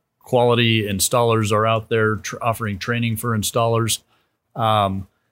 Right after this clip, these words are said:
with that focus, a lot of our energy has gone towards providing education around the country for, for installers and finishers.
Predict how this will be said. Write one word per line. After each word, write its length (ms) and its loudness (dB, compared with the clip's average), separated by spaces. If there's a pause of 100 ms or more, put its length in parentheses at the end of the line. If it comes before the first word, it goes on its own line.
(340)
with 240 2
that 200 4
focus, 520 4
a 120 0
lot 220 6
of 100 4
our 360 6
energy 400 2
has 200 0
gone 340 4
towards 680 2 (180)
providing 600 4
education 720 2
around 260 2
the 60 0
country 360 0
for, 540 0
for 220 0
installers 760 2
and 140 -2
finishers. 720 0